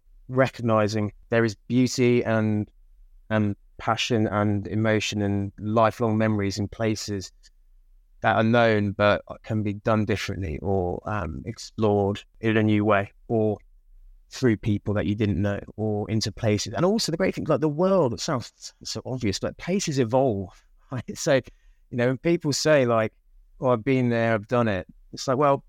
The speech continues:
that place is shifting and evolving. Communities are shifting and evolving. Like, there's, there's just, yeah, it's, it's, it's about the attitude you're taking. It's the lens, like you say, that you're looking through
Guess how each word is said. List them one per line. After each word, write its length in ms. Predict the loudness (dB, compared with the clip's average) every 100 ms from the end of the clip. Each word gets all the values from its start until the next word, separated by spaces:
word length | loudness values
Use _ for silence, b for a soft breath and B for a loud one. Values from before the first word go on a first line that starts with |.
| -6
that 200 | -4 -2
place 340 | -2 -2 -2 -2
is 200 | -4 -8
shifting 420 | -6 -4 -4 -4
and 80 | -2
evolving. 440 | 0 0 0 -2 -8
Communities 500 | -2 0 2 -2 -4
are 60 |
shifting 380 | -4 -4 -4 -6
and 80 | -4
evolving. 520 | -2 -2 -2 -8 -12 -2
Like, 280 | 2 2 0
there's, 240 | -2 -2
there's 260 | -2 -6 -6
just, 240 | -10 -10 -6
yeah, 140 | -2 0
it's, 200 | 0 -2
it's, 160 | -8 -6
it's 160 | -8
about 240 | 2 2 2
the 100 | 0
attitude 480 | -2 -2 -4 -2 0
you're 80 | -2
taking. 480 | 0 -2 -2 -6 -8
It's 140 | -8
the 80 | -4
lens, 340 | 0 2 0
like 140 | -2 -6
you 80 |
say, 260 | -4 -2 -2 -2
that 120 | -2
you're 260 | 2 2 -2 _ -6
looking 420 | 0 0 2 -2
through 400 | -4 -6 -4 -4